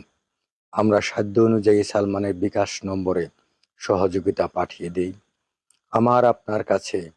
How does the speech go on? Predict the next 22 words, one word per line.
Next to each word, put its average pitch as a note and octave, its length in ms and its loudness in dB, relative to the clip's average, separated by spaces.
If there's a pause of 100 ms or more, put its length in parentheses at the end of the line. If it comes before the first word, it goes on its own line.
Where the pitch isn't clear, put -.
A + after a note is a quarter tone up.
(420)
এক, A#2 220 2
দুইশো, G2+ 460 0
পাঁচশো G#2 440 -2
টাকা G2+ 240 -2
মাত্র G2 460 -2
হলেও F#2 340 -2 (640)
সকলে B2 500 2
মিলে A2+ 300 2
সহযোগিতা G#2 680 -2
পাঠালে G2 500 -2 (680)
টাকার A2+ 340 2
যে A2 140 2
অঙ্ক G#2+ 320 2
দাঁড়াবে, F#2+ 480 2 (640)
তাতে G2 220 0
সালমানের G2+ 640 0
চিকিৎসা G2 540 -4
খুব - 220 -6 (680)
সহজেই G#2+ 560 0
হয়ে F#2+ 220 2
যাবে F2+ 300 -2 (560)
ইনশাআল্লাহ। D#2+ 760 -6